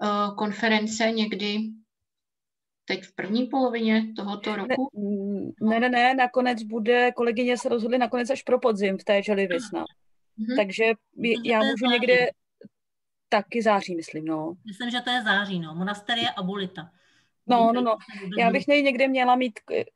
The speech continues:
Speaker 2: m-, my jak byla ta jedna jediná konference, co se uskutečnila v prosinci v Broumově, co měli kolegyně právě z toho broumovsko-,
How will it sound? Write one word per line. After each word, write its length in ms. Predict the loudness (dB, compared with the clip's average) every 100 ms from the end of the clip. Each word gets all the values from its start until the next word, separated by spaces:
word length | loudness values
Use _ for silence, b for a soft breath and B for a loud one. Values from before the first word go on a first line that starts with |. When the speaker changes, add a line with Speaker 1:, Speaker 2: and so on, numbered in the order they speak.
| _ -8
Speaker 2:
m-, 440 | -4 -4 -4 -4 0
my 80 | 2
jak 140 | 2 0 0
byla 260 | 4 4 6
ta 80 |
jedna 260 | 6 6 4
jediná 400 | 2 4 4 2
konference, 640 | 0 -2 0 0 -2 -6
co 120 | -8
se 120 | -2 -2
uskutečnila 640 | -2 -4 -4 -2 0 0
v 60 |
prosinci 440 | 0 -4 -2 -2 2
v 40 |
Broumově, 500 | 4 4 4 4 2
co 120 | 2
měli 220 | -2 -2 -2
kolegyně 480 | -2 0 0 0
právě 440 | 2 4 6 4 0
z 100 | -2
toho 420 | -2 0 0 -2 -8 _ b b b -6
broumovsko-, 1120 | 2 4 6 4 0 -4 -2 4 4 4 2